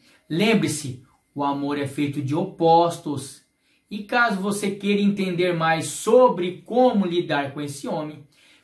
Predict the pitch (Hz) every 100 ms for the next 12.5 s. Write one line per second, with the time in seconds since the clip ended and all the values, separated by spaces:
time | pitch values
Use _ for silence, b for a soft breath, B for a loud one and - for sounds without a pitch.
0 | - 202 170 160 - - 254 208 156 151
1 | - B B - 208 226 202 208 - 196
2 | - 196 196 - 131 127 - b b -
3 | 170 196 214 233 214 226 226 208 196 202
4 | - - 190 175 175 - 196 185 156 185
5 | 185 180 175 147 165 139 - b b b
6 | - 165 160 185 202 170 170 175 - 160
7 | 196 208 - 165 208 233 226 202 202 202
8 | 185 156 156 156 151 147 151 147 151 139
9 | 123 123 - _ _ _ 170 180 - 190
10 | 190 180 147 131 - - b b b -
11 | - 139 127 156 147 - 170 233 208 202
12 | 214 233 156 151 -